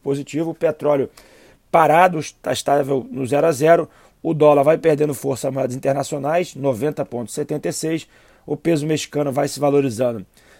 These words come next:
zero vírgula vinte e oito por cento, uma abertura aí pro dólar brasileiro deve ser de valorização frente ao, de valorização, na verdade, frente ao dólar, é, e o Bitcoin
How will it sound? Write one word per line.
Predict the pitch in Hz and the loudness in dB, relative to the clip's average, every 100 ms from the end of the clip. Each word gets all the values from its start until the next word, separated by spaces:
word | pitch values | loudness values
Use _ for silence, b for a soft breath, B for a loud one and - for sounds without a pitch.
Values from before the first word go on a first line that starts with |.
| b | b
zero | 101 156 165 | 0 4 4
vírgula | 120 135 131 123 | 4 2 2 0
vinte | 135 - | -2 -4
e | 135 | -4
oito | 123 | -4
por | - 120 | -6 -8
cento, | - 160 175 - | -2 0 0 -4
uma | 139 | -8
abertura | 117 117 - 135 127 | -4 -4 -2 0 0
aí | 123 | 0
pro | 120 117 | -2 -4
dólar | 123 123 117 | -2 0 -2
brasileiro | 117 131 113 120 120 104 - b b b b | -2 -2 -2 0 0 -4 -10 b b b b
deve | 143 160 151 | 2 2 2
ser | 139 - 127 113 | -2 0 0 0
de | 107 120 | -6 -6
valorização | 113 113 175 165 147 139 - 139 131 104 b b b | -2 6 6 6 2 0 0 -2 -2 -6 b b b
frente | - 139 143 131 - 107 - _ - | -8 -2 -2 -2 -8 -12 -14 _ -6
ao, | 139 160 170 - - 123 | 0 0 -2 -10 -18 -16
de | - 131 | -8 -2
valorização, | 170 160 151 135 120 135 131 | 2 4 2 0 -2 -4 -4
na | 117 | -4
verdade, | 107 101 113 107 - b b b | -6 -4 -4 -6 -10 b b b
frente | - - 135 127 - 110 - - | -12 -4 -4 -4 -8 -12 -14 -6
ao | 113 135 | -4 0
dólar, | 156 143 156 175 b b b | 4 4 4 0 b b b
é, | 131 135 139 135 135 139 | -2 0 2 4 4 4
e | |
o | 185 | 2
Bitcoin | 175 - 151 165 180 | 0 -4 0 0 0